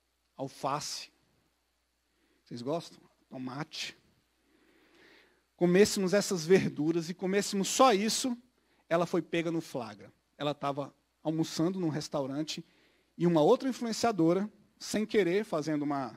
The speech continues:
como é que é o nome? Selfie. Tirou uma foto que pegou o prato da Havana. Sabe o que que tinha lá? Peixe. Você vê, ela caiu por causa de peixe.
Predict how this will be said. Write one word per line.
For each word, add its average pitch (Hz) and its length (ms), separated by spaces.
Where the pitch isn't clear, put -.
como 143 100
é 135 40
que - 60
é 127 40
o - 20
nome? 180 160
Selfie. - 480
Tirou 185 260
uma 226 140
foto - 480
que 196 100
pegou 214 520
o 220 40
prato 185 380
da 175 100
Havana. 139 420
Sabe 175 200
o - 40
que 180 80
que - 100
tinha 147 200
lá? 175 260
Peixe. - 540
Você 170 180
vê, 131 340
ela 156 200
caiu 170 360
por 170 160
causa 175 220
de 208 100
peixe. - 720